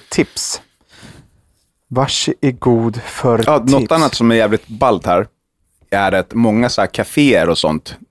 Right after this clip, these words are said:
Speaker 2: har en skylt utanför där det står så här: "If you're a racist or a homophobe or a bla bla bla, so you're not welcome here." Så det, det är jävligt ballt att se att det är mycket så här,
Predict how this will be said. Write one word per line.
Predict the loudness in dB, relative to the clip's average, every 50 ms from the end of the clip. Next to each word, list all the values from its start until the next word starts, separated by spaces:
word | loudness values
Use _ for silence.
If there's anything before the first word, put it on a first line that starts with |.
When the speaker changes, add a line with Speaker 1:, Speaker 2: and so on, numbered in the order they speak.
| _ _ _ _ _ _ _
Speaker 2:
har | -6 -2 0 2 2 2
en | 0 -2
skylt | -2 0 2 2 2 0 0 0
utanför | 0 0 0 0 -4 -2 0 2 2 2 2 0 -4 -10 -6
där | -2 -2 0
det | 0 -2
står | 0 2 2 2 2
så | 2 0
här: | 2 2
"If | 2 0 -2 0 0
you're | 2 2 4 4 2
a | 2 2 0
racist | 0 -2 -2 -2 -2 -2 -2 -6 -8 -12 -18 -20 _ _ -2
or | 0 2 2 2 2 0
a | 0
homophobe | 0 -2 -2 -2 -4 -6 -4 -2 0 0 0 -2 -4 -10 -14 -12 _
or | 0 2 2 2 2
a | 0
bla | -2 -2 -4 -2
bla | -2 -4 -4
bla, | -2 -2 -2 -2 -2
so | -4 -4
you're | -2 0 0 0
not | 0 -2 -2 -2 -4 -6
welcome | -6 -6 -8 -8 -8 -6
here." | -8 -8 -8 -8
Så | -8 -4
det, | 0 0 0 -2 -4 -16 -20 -20 -20 -6 0
det | 2 4
är | 4
jävligt | 4 2 0 0
ballt | 2 0 0 2 0 -2
att | -2
se | 2 2 2 2
att | 2 0 -4 -6 -8 -2
det | 0
är | 2
mycket | 2 2 2 0 _ -2 0 0
så | 2 2
här, | 2 2 2 0 0